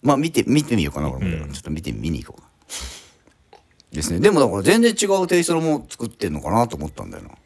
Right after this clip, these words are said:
Speaker 2: や、テイストは違うんですよ。その、十四歳のしおりとマンデーズは、
Speaker 1: うん。
Speaker 2: テイスト、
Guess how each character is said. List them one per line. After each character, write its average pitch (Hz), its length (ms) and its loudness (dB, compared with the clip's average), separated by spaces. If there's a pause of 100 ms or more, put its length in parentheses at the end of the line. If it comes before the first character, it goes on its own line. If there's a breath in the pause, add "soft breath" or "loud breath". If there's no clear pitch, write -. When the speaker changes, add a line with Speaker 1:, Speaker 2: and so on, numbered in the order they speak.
(760 loud breath)
Speaker 2:
や、 220 100 2
テ 349 80 6
イ - 40 8
ス 381 60 6
ト 381 60 0
は 320 60 -2
違 254 160 -2
う 202 40 -2
ん - 20 -6
で - 60 -4
す - 40 4
よ。 196 60 2
そ - 180 -4
の、 90 280 -6
十 110 100 -6
四 117 80 -2
歳 98 100 -6
の 87 40 -8
し - 100 -8
お 101 60 -2
り 104 100 -4
と - 240 0 (220)
マ 101 100 -4
ン 104 40 -4
デ 95 80 4
ー - 80 2
ズ 104 60 -4
は、 123 300 0 (540)
Speaker 1:
う - 20 -20
ん。 - 40 -6
Speaker 2:
テ 208 120 6
イ 214 40 4
ス 214 120 -6
ト、 - 340 4